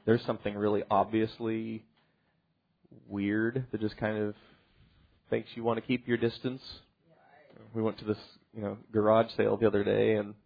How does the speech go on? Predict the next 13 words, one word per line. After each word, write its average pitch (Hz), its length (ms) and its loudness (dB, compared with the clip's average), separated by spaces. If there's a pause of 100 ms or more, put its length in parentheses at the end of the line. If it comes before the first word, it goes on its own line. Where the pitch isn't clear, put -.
(140)
and, 104 300 -4
uh, 107 200 4 (1160)
you 110 80 -10
know, 113 60 -4
this, 113 180 -6
like, 101 240 -8
fifty-some-year-old 113 840 0
man 113 260 -2
comes 104 220 -8
out 104 240 2
and 104 80 -4
is, 98 60 -4
like, 104 180 -2